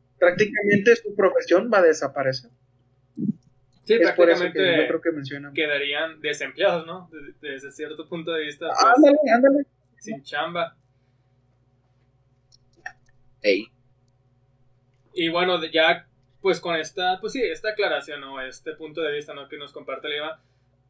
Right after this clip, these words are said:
Speaker 2: Tú, Costal, pues, ¿cómo lo ves? O, vaya, ¿tú cómo te, te sientes, no? O, o me escuchas, ya te creas. Pero tú, ¿cómo, qué opinas de, de, de todo esto, no? Que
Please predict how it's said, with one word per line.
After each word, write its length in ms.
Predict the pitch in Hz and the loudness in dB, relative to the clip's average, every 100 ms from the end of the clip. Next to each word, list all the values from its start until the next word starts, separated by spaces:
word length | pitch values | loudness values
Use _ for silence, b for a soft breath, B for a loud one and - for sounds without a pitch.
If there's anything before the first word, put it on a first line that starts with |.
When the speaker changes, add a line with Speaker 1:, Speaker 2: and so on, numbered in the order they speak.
| - | -6
Speaker 2:
Tú, 140 | 175 | -2
Costal, 400 | 190 190 202 190 | -2 0 0 0
pues, 340 | 185 170 - _ _ _ _ _ _ _ _ _ - | 0 -4 -6 _ _ _ _ _ _ _ _ _ -2
¿cómo 320 | 160 156 170 | -2 0 0
lo 160 | 190 | 0
ves? 340 | 175 165 180 175 | -2 -4 -4 -6
O, 520 | 165 151 135 127 135 | -8 -8 -12 -14 -12
vaya, 500 | 147 156 147 127 127 _ _ _ _ _ _ _ _ _ | -4 -2 -2 -6 -8 _ _ _ _ _ _ _ _ _
¿tú 180 | 147 143 | -16 -12
cómo 340 | 170 170 180 | -10 -8 -8
te, 680 | 190 180 165 151 135 123 123 _ _ _ _ | -4 -4 -4 -6 -6 -8 -12 _ _ _ _
te 160 | 143 135 | -14 -10
sientes, 640 | - 151 165 175 156 143 | -12 -8 -8 -8 -10 -10
no? 120 | 143 | -14
O, 560 | 147 143 135 131 127 - _ _ _ _ _ _ _ _ _ _ _ _ | -10 -10 -10 -12 -16 -18 _ _ _ _ _ _ _ _ _ _ _ _
o 100 | 143 | -18
me 100 | 139 | -16
escuchas, 420 | 135 - 156 156 | -16 -12 -12 -10
ya 160 | 131 123 | -14 -14
te 100 | 127 | -14
creas. 240 | 120 120 _ _ _ | -14 -14 _ _ _
Pero 220 | 180 180 | 0 0
tú, 120 | 175 175 | 0 -2
¿cómo, 320 | 202 220 202 | -2 -2 -4
qué 100 | 226 | -2
opinas 540 | 226 226 240 226 196 | -2 -2 -4 -2 -2
de, 300 | 196 190 - _ | -2 -2 -6 _
de, 540 | 160 175 170 160 156 202 196 - | -8 -4 -4 -2 0 2 4 2
de 80 | 175 190 | 2 2
todo 240 | 185 185 | 2 2
esto, 280 | 196 - 175 | -2 -6 -8
no? 180 | 165 165 | -8 -10
Que 320 | 160 147 | -8 -8